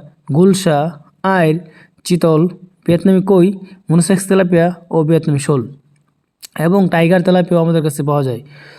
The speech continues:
তো ভিউয়ার্স, দেখেন, অরিজিনাল হাইব্রিড মনোসেক্স তেলাপিয়া মাছের পোনা হাতে নিয়ে আমরা দেখাইতেছি আপনাদেরকে। এই মাছটি অরিজিনাল হাইব্রিড, যে দেখেন, অরিজিনাল হাইব্রিড মাছের কালার কীরকম হয়, তার জন্য দেখার জন্য আপনাদেরকে একটা ভিডিও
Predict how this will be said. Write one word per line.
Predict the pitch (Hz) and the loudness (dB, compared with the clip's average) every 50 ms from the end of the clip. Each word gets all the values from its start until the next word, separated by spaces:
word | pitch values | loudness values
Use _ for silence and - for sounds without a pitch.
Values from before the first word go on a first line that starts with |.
| _ _ | _ _
তো | - 170 160 | -4 -2 0
ভিউয়ার্স, | 175 185 185 175 151 190 | 2 2 2 2 2 2
দেখেন, | 196 190 190 190 208 214 190 - - - - - - 160 | 2 2 2 0 0 -2 -4 -8 -16 -20 -20 -8 -2 0
অরিজিনাল | 160 160 156 175 202 220 220 165 | 0 2 2 2 2 2 2 2
হাইব্রিড | 170 151 151 160 180 - 180 | 2 0 2 2 2 2 2
মনোসেক্স | 175 180 175 - 175 165 180 - | 2 2 2 0 -2 -4 -2 -2
তেলাপিয়া | 170 165 156 160 160 160 | -2 -2 0 0 -2 -2
মাছের | 156 156 - 143 131 | -2 -2 -4 -4 -4
পোনা | 139 151 214 240 - - - - _ - | -4 -4 -4 -6 -8 -14 -20 -20 _ -8
হাতে | - 143 139 160 175 | -4 0 2 2 4
নিয়ে | 185 185 190 | 4 4 4
আমরা | 185 180 175 185 | 2 2 2 2
দেখাইতেছি | 180 180 180 175 170 - 175 | 2 2 2 2 2 0 0
আপনাদেরকে। | 160 170 160 165 156 - - 196 233 233 - - - _ _ _ - 160 | 0 0 0 -2 -2 -2 -2 -4 -4 -4 -8 -16 -20 _ _ _ -2 0
এই | 170 170 165 | 2 2 2
মাছটি | 160 160 156 160 165 185 202 196 170 | 2 0 -2 -2 -4 -4 -2 -2 -2
অরিজিনাল | 160 160 156 175 180 180 151 - | -2 0 0 0 0 0 0 -2
হাইব্রিড, | 135 147 151 156 170 175 170 | -2 -2 -2 0 0 0 0
যে | 185 208 196 175 | -2 0 0 -2
দেখেন, | 165 139 - 135 120 113 120 - _ _ _ _ _ _ _ _ _ _ _ _ _ _ _ _ - - 175 | -2 -2 -2 -4 -6 -6 -10 -16 _ _ _ _ _ _ _ _ _ _ _ _ _ _ _ _ -6 -2 0
অরিজিনাল | 170 165 180 202 196 147 | 2 2 2 2 2 2
হাইব্রিড | 151 170 170 185 180 185 202 | 2 2 2 2 4 4 4
মাছের | 196 196 - 202 196 202 - - - - - - | 4 4 2 0 -2 -2 -6 -16 -20 -20 -12 -6
কালার | - 151 165 180 180 170 | -2 0 2 2 2 2
কীরকম | - 196 185 185 196 196 170 135 | 2 0 2 2 2 2 2 2
হয়, | 160 165 175 196 196 - - - | 2 0 -2 -2 -6 -10 -6 -4
তার | 165 160 156 | -2 0 0
জন্য | 180 180 175 165 156 | 2 2 2 2 2
দেখার | 175 170 180 185 170 170 | 2 2 2 2 2 2
জন্য | 175 175 170 | 2 2 0
আপনাদেরকে | 156 170 156 165 156 151 | 0 0 -2 -2 -2 -2
একটা | 151 165 147 151 | -4 -4 -4 -2
ভিডিও | 156 165 170 | 0 0 0